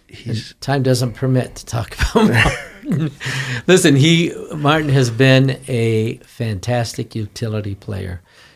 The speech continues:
Speaker 2: You ask him to do anything, it's done. He does it with a great spirit, great heart. He's very gifted. The Lord blesses him. He's a good communicator. He's, uh, he's an outstanding fellow pastor.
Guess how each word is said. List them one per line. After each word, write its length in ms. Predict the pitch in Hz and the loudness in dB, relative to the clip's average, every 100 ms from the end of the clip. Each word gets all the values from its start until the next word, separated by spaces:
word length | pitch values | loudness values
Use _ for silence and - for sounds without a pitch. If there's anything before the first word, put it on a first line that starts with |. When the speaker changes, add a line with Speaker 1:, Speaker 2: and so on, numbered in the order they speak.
| _ 123 | _ -4
Speaker 2:
You 140 | 123 | 0
ask 260 | 113 113 127 | 0 -2 -4
him 100 | 110 | -6
to 100 | 107 | -4
do 180 | 113 113 | -4 -2
anything, 480 | 110 - 110 110 117 | -4 -4 -6 -6 -6
it's 280 | 110 - | -10 -14
done. 500 | - 107 101 101 101 - _ _ _ | -12 -8 -6 -6 -8 -10 _ _ _
He 160 | _ 123 | _ -4
does 240 | 117 107 | -2 -4
it 40 | 113 | -6
with 100 | 104 | -10
a 40 | |
great 280 | - 101 - | -8 -10 -10
spirit, 340 | - 113 107 | -10 -10 -10
great 220 | - 110 - | -10 -12 -10
heart. 340 | 110 110 110 | -8 -8 -8
He's 200 | - 107 | -14 -14
very 260 | - 107 110 | -8 -6 -6
gifted. 520 | - 101 - 110 127 | -8 -10 -10 -12 -10
The 160 | 120 | -10
Lord 240 | 107 107 101 | -6 -6 -6
blesses 440 | 110 104 - 107 | -8 -8 -8 -10
him. 200 | 113 110 | -8 -6
He's 180 | 107 104 | -6 -8
a 40 | 98 | -8
good 240 | 110 - | -10 -8
communicator. 800 | 107 104 107 104 - 110 107 107 _ _ _ _ _ | -6 -4 -4 -6 -8 -6 -6 -10 _ _ _ _ _
He's, 480 | 120 113 107 - | -4 -4 -4 -4
uh, 460 | 117 107 104 104 95 - | -4 -4 -4 -6 -8 -12
he's 220 | 123 104 | -12 -10
an 120 | - | -10
outstanding 840 | 117 - - - 110 104 95 95 - _ _ _ _ | -10 -10 -10 -6 -4 -4 -6 -8 -12 _ _ _ _
fellow 320 | _ 127 117 | _ -2 -2
pastor. 580 | 110 110 90 - 110 98 | -4 -6 -8 -10 -14 -16